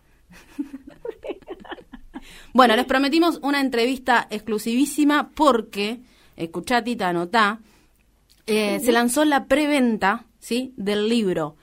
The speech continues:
Speaker 1: Las lunas del Irba de Paola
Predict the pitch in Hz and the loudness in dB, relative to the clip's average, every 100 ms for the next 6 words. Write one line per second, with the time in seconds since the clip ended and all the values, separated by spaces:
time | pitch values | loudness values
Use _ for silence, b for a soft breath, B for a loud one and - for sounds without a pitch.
0 | b b b b b b _ - 247 294 | b b b b b b _ -4 0 2
1 | 277 339 330 339 - - 208 226 247 294 | 4 6 6 4 0 -4 2 2 4 2
2 | 233 226 302 - _ _ _ 208 240 269 | 2 2 0 -6 _ _ _ -2 0 0
3 | - _ 214 208 233 233 247 | -4 _ 0 2 2 0 -2